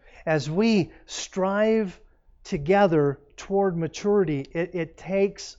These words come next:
all of us working together to achieve something awesome. Now, will Grace Baptist Church ever be perfect? Absolutely not.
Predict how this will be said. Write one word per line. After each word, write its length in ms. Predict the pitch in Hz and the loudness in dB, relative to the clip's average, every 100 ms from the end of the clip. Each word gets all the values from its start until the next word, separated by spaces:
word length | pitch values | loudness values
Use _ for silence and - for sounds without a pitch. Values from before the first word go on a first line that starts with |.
| _ | _
all 300 | - 196 208 | -2 0 0
of 140 | 175 139 | -2 -4
us 420 | 135 139 - - _ _ _ _ _ - | -6 -6 -10 -20 _ _ _ _ _ -10
working 480 | 147 175 175 190 180 | -6 -4 -4 -6 -6
together 500 | 185 156 165 135 131 | -6 -4 -2 -2 -6
to 220 | - 131 | -8 -10
achieve 440 | 120 - 185 170 | -8 -10 -8 -8
something 440 | - 135 127 131 135 | -6 -8 -8 -10 -10
awesome. 440 | 139 135 - 127 - _ _ _ _ _ _ _ _ _ _ _ _ _ _ _ _ _ _ | -10 -10 -12 -18 -20 _ _ _ _ _ _ _ _ _ _ _ _ _ _ _ _ _ _
Now, 320 | 170 160 160 - | -2 -2 -2 -4
will 340 | 170 170 - - - | 2 2 0 -8 -8
Grace 300 | 170 233 240 | -2 0 0
Baptist 460 | 240 214 208 175 - | -2 -2 -2 -6 -4
Church 280 | 190 165 - | -4 -4 -6
ever 260 | 185 175 170 | -4 -2 -2
be 160 | 170 | -4
perfect? 600 | 156 165 151 139 123 _ _ _ _ _ _ _ _ _ _ _ _ | -6 -6 -8 -10 -18 _ _ _ _ _ _ _ _ _ _ _ _
Absolutely 500 | 185 175 131 185 165 | 0 2 2 2 2
not. 320 | 151 147 120 | 2 0 -4